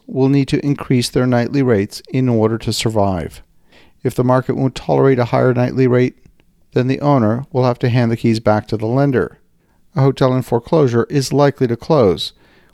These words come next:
which will in turn remove supply from the market, and that in turn will push up the nightly rate.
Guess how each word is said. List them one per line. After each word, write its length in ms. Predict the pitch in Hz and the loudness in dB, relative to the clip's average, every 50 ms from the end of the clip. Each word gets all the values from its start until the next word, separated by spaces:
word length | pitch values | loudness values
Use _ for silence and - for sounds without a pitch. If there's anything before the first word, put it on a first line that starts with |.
| _ - | _ -4
which 240 | 131 131 - - | -4 -4 -2 -2
will 160 | 131 120 123 131 | -4 -2 -2 -2
in 40 | 131 | -4
turn 520 | 123 104 - - 143 123 107 107 113 - - | -4 -6 -2 -2 -2 0 0 -4 -4 -6 -6
remove 340 | - 127 123 127 117 110 110 | -4 -2 0 2 2 2 0
supply 320 | - 120 110 117 110 107 110 | 0 -4 -2 0 0 0 0
from 140 | - 113 | -2 -2
the 80 | 120 127 | -2 0
market, 440 | 143 139 127 113 - 101 101 123 - _ _ _ _ _ _ - | 2 2 0 0 0 -4 -4 -4 -8 _ _ _ _ _ _ -6
and 120 | 120 117 | -2 0
that 160 | 110 110 107 113 | 2 2 2 0
in 80 | 123 | -2
turn 280 | 127 - 120 101 104 110 | -2 -2 -2 -2 -2 -4
will 100 | 110 110 | -4 -6
push 260 | - - 110 104 - | -4 -4 -4 -2 -2
up 140 | 104 98 - | -4 -4 -2
the 80 | - | -2
nightly 320 | 101 98 98 101 101 101 107 | 0 0 0 0 2 2 2
rate. 380 | 120 131 143 131 113 - - | 2 2 2 0 0 -4 -10